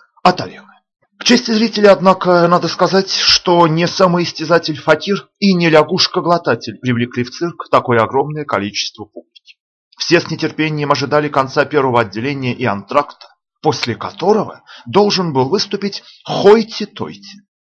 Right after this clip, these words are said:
О нём рассказывали чудеса, о нём писали статьи, им интересовались учёные. Он был загадкой, любимцем и магнитом. С тех пор, как он появился на кассе цирка, каждый день вывешивался аншлаг.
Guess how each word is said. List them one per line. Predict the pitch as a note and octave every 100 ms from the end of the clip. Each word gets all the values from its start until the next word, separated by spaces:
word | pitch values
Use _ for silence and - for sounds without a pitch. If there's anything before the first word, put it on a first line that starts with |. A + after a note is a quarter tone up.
| _ _
О | B2 A2
нём | A2 A#2+ D3+ G3 F#3 -
рассказывали | - C3+ - - A2+ C3 C3+ D3
чудеса, | E3+ D#3+ G3+ - D#3+ - _ _ _ _
о | D#3
нём | C#3+ C3+
писали | D#3+ F3+
статьи, | F#3+ - G#3+ - G3+ A#3+ - _ _ _ -
им | B2+ A#2
интересовались | A2+ A#2+ B2 G#2 G2+ G2+
учёные. | C3+ C4 F3+ - - _ _ -
Он | C#3+
был | B2+
загадкой, | D3 E3+ D#3+ - - _ _ -
любимцем | C3 D#3 G3 - G#3
и | F#3 C#3+ E3 - -
магнитом. | D3 - F#3+ - - _ _ _ _ _ _ _ _ _ _ _
С | -
тех | - C3
пор, | - C#3
как | C#3
он | C3+ B2
появился | B2 A#2 C3 - D3+
на |
кассе | C#3 B2 -
цирка, | G2+ C#3+ C3+ D#3+
каждый | D3 B2+ G#2+ G#2
день | C#3
вывешивался | C3+ A2+ A#2+ - C3+ C3 D3+
аншлаг. | D3 D#3+ D#3+ -